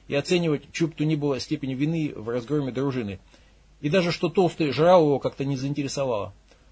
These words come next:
Все же живой человек, из дружины, пригодится. Витька по-хозяйски прошелся по помещению, попутно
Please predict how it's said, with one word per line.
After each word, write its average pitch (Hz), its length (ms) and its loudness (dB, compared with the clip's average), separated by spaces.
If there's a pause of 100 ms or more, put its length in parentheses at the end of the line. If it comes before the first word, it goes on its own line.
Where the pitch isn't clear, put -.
(140)
Все 160 160 2
же 135 60 0
живой 156 300 2
человек, 156 480 0 (120)
из 139 160 -4
дружины, 131 480 0 (120)
пригодится. 131 540 -2 (1700)
Витька 208 280 2
по-хозяйски 170 560 2
прошелся 151 480 0
по - 140 -4
помещению, 165 680 -2 (100)
попутно 147 580 -2